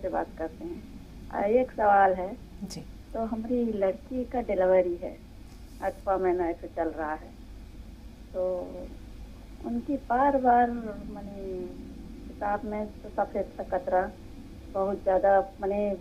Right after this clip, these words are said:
Speaker 1: delivery नहीं भी की जा रही थी, अभी delivery भी है तो भी होती जा रही है।
Speaker 2: जी।
Speaker 1: तो
Speaker 2: भी-
Speaker 1: हम राहे मसला में दुआ सब देखे थे, आरिफ भाई का जो आता है राहे मसला, उसमें भी देखे थे हम,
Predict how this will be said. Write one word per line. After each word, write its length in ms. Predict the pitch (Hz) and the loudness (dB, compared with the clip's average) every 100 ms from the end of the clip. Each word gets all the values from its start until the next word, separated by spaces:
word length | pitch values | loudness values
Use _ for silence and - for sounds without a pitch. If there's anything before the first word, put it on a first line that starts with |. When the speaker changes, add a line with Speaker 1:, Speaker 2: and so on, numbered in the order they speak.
| - | 0
Speaker 1:
delivery 380 | 196 202 233 | 4 6 6
नहीं 280 | 226 226 277 | 4 4 4
भी 100 | 277 | 2
की 220 | 277 311 | 0 -2
जा 220 | 311 415 427 | -2 -2 0
रही 220 | 233 220 | 0 -2
थी, 240 | - 180 - - - - - | -6 -16 -16 -18 -18 -18 -12
अभी 240 | 302 208 208 202 190 180 - - | -8 -6 -4 -4 -6 -6 -8 0
delivery 400 | 208 214 254 254 | 6 6 6 4
भी 160 | 247 233 | 4 4
है 100 | 240 | 4
तो 160 | 214 | 0
भी 140 | 196 180 | -4 -6
होती 240 | - - | -8 -8
जा 180 | - - | -6 -6
रही 140 | - | -8
है। 420 | - - - - | -14 -14 -10 -4
Speaker 2:
जी। 160 | 196 180 - - - - - - | 0 -2 -4 -10 -14 -16 -14 -6
Speaker 1:
तो 60 | - | 2
Speaker 2:
भी- 100 | 214 | 4
Speaker 1:
हम 460 | 208 214 202 226 208 | 4 0 -2 2 4
राहे 300 | 214 214 240 | 4 4 4
मसला 360 | 240 247 240 | 4 6 6
में 180 | 233 226 | 6 2
दुआ 240 | 233 233 | 4 6
सब 200 | 226 226 - - - - | 4 0 -10 -18 -18 -16
देखे 520 | - 233 226 - 240 | -4 0 2 4 4
थे, 280 | 233 202 202 - - - - - - | 2 -6 -8 -14 -18 -18 -18 -18 0
आरिफ 260 | 208 220 - | 4 4 4
भाई 160 | 214 208 | 2 4
का 120 | 208 | 2
जो 140 | 208 | 4
आता 280 | 196 190 202 | 4 4 2
है 120 | 196 | 6
राहे 240 | 202 185 190 | 6 6 6
मसला, 440 | 185 - - - - - - - | 2 -2 -6 -6 -8 -20 -18 -16
उसमें 280 | 220 214 208 | -12 -6 -4
भी 80 | 214 | -2
देखे 340 | 208 208 214 | -2 -2 -4
थे 180 | 208 208 | -2 -2
हम, 120 | 202 | 0